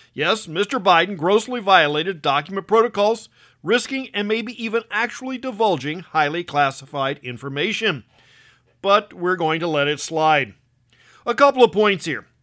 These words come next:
First, do not think for a second this is the same as with Mister Trump. Trump was president, and that is a completely different situation. If the president tells a bit of classified data to,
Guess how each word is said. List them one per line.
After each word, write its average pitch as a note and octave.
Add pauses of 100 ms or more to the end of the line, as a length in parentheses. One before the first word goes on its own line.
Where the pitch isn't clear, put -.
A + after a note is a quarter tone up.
First, G#3+ (260)
do G#3+
not G#3+
think A3
for A3+
a A3
second F3+
this E3+
is G3
the E3
same F3
as D3
with E3
Mister D3+
Trump. F3+ (480)
Trump G#3+
was F#3+
president, F3
and F#3
that F#3+
is F#3
a F#3+
completely F#3+
different D#3+
situation. D#3 (500)
If G3+
the C4+
president G#3
tells F3
a F#3+
bit F3
of G3
classified F#3
data E3
to, D#3